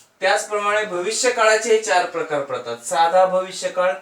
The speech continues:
अपूर्ण भविष्यकाळ, पूर्ण भविष्यकाळ आणि रीती भविष्यकाळ.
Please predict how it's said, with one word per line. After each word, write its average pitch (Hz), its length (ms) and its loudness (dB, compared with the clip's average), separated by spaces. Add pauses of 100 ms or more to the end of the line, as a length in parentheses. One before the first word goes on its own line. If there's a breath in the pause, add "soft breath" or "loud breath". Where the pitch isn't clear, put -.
(220 soft breath)
अपूर्ण 202 420 0
भविष्यकाळ, 185 680 -2
पूर्ण 208 500 -2
भविष्यकाळ 175 720 -4
आणि 170 240 -6
रीती 147 420 -4
भविष्यकाळ. 120 600 -12